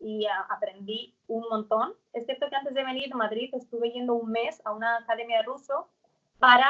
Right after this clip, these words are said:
aprender el abecedario, el alfabeto cirílico, ya sabéis que tiene letras distintas a las nuestras,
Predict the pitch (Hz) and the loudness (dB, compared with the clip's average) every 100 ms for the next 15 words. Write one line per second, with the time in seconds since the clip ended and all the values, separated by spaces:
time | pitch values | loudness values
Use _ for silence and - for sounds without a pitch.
0 | 269 233 233 226 233 247 247 233 208 208 | 2 -2 -6 -6 -6 -6 -4 -4 -6 -8
1 | 208 220 202 196 196 202 208 - 240 240 | -8 -6 -8 -12 -8 -8 -8 -8 -10 -8
2 | 226 262 240 240 330 240 202 214 208 208 | -10 -8 -8 -6 -6 -10 -4 -2 -2 -4
3 | 208 214 214 214 214 214 214 - 214 214 | -4 0 0 0 -2 -4 -4 -6 -12 -8
4 | 226 220 196 196 190 190 196 214 240 208 | -8 -4 -6 -4 -4 -4 -6 -6 -6 -4
5 | 214 | -4